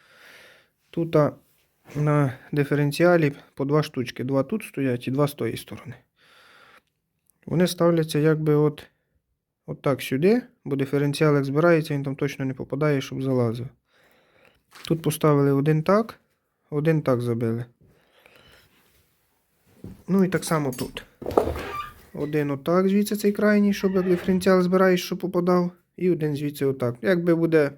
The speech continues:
більшість один. Один буде отражати, другий тримати. А тут один вже так йде, щоб тримав масло.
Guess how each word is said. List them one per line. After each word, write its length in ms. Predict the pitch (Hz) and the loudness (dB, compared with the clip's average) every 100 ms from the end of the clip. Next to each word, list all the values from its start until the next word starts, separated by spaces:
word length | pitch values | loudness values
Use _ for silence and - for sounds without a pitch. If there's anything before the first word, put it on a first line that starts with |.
| _ _ _ _ _ _ - | _ _ _ _ _ _ -8
більшість 460 | 151 147 147 139 143 | -6 -4 -4 -4 -2
один. 360 | 139 127 127 - | 0 0 -2 -6
Один 280 | 143 160 151 | 0 2 2
буде 180 | 151 | 4
отражати, 540 | 147 147 156 170 170 135 | 4 4 2 2 2 0
другий 260 | 143 139 | 0 -2
тримати. 460 | 135 139 123 113 - _ _ _ _ - - _ _ | -2 -2 -4 -6 -10 _ _ _ _ -20 -20 _ _
А 80 | - | -10
тут 240 | - 269 185 | -2 0 4
один 200 | 190 185 | 4 4
вже 140 | 170 | 2
так 220 | 160 156 | 2 0
йде, 160 | 151 151 | 2 0
щоб 240 | 151 147 | 0 -4
тримав 340 | 135 143 127 123 | -4 -2 0 0
масло. 420 | 120 120 - | -2 -6 -8